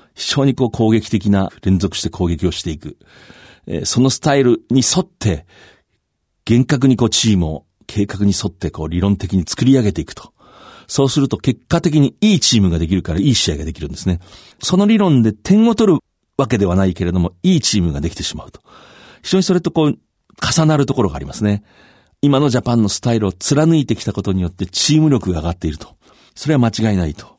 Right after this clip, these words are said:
思います。今のリーチマイケル主将、エディ・ジョーンズヘッドコーチのジャパンがしっかり練習をしていると。厳格に段階を積み上げてきた。そのまあ一つのなんていうか傍証というんでしょうかね。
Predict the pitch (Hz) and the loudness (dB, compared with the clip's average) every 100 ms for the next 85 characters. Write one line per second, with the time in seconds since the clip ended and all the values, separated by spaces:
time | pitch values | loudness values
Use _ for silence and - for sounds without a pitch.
0 | _ 80 78 73 - - - - _ _ | _ -10 -10 -10 -12 -12 -14 -16 _ _
1 | _ _ _ _ - 123 117 95 82 - | _ _ _ _ 0 4 4 4 2 -6
2 | _ 101 143 - 127 120 95 85 - - | _ 2 2 4 4 4 2 0 0 0
3 | 87 85 _ _ 90 110 104 107 98 78 | 0 -2 _ _ 0 2 4 4 2 0
4 | 82 - - 98 - 87 78 - 95 98 | -10 -10 -6 -4 -2 -4 -4 -6 -4 -2
5 | 85 76 - _ _ - - _ - 151 | -4 -6 -10 _ _ -12 -12 _ 0 2
6 | 104 _ - 101 92 98 - 82 - - | 0 _ -2 -2 0 -2 -2 -6 -8 -20
7 | _ _ - - - _ _ - 127 - | _ _ -20 -20 -20 _ _ 2 2 2
8 | 117 123 104 - - 98 101 98 90 101 | 2 4 4 0 0 2 4 2 2 2
9 | 107 113 90 - - _ _ _ _ _ | 4 4 0 -12 -16 _ _ _ _ _
10 | _ 107 131 135 127 90 - - 104 87 | _ -2 2 4 4 0 -4 -6 -2 0
11 | 80 78 - 76 76 101 - 95 - 69 | 0 -6 -10 -8 0 0 2 -2 -4 -14
12 | - - 85 87 | -14 -14 -8 -8